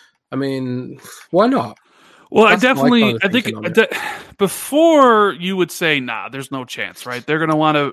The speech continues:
Speaker 2: you know, have a selling point for their new consoles, uh, pick it up on Game Pass on,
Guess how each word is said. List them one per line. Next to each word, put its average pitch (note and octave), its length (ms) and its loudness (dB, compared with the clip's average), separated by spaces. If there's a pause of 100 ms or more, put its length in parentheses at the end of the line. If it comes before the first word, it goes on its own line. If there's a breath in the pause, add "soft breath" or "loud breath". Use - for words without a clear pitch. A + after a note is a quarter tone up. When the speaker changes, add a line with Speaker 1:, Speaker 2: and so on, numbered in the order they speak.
Speaker 2:
you D#3+ 100 -6
know, B2 160 -6
have C3+ 320 0
a B2+ 60 -10
selling C#3 400 -2
point C3+ 260 -4
for B2+ 120 -10
their B2+ 100 -6
new B2+ 160 -6
consoles, D#3 1000 -2 (400)
uh, A#2+ 100 -4
pick - 220 -14
it C3+ 80 0
up B2 160 -2
on A2+ 160 -6
Game D3+ 260 -2
Pass C#3 400 -2
on, A#2 320 -4